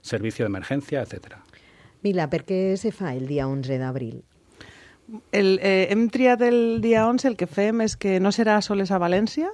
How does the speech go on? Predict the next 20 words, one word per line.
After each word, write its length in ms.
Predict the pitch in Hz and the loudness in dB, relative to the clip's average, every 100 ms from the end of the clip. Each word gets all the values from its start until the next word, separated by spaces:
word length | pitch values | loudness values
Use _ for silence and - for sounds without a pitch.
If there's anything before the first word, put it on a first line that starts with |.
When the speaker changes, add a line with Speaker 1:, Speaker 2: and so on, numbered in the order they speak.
| - | -10
Speaker 3:
sinó 300 | - 185 170 | -12 -6 -4
que 100 | 160 | -2
va 140 | 156 170 | 0 0
ser 160 | 190 185 180 | 0 0 0
en, 180 | 175 165 | 0 -2
eh, 460 | 156 151 143 143 139 - - - | -4 -4 -4 -6 -8 -16 -20 -6
en 480 | 165 165 160 156 151 | 0 2 4 2 2
deu 420 | 170 180 180 175 170 | 4 6 6 2 0
ciutats, 560 | - 156 151 151 - 151 | -2 -2 0 -2 -4 -8
eh, 380 | 143 135 135 131 | -6 -6 -8 -6
d'Espanya, 640 | 139 - 156 170 208 330 349 - - - - - | -6 -6 -4 -4 -4 -6 -12 -20 -20 -20 -8 0
i 160 | 220 | 2
bàsicament 540 | 214 196 220 208 214 220 | 4 4 4 2 0 0
el 80 | 202 | 0
que 80 | |
hem 100 | 180 | 0
triat 300 | 180 185 185 | 2 2 2
és 80 | 185 | 2
una 200 | 190 180 180 | 0 2 4
data 400 | 190 185 147 | 2 0 -4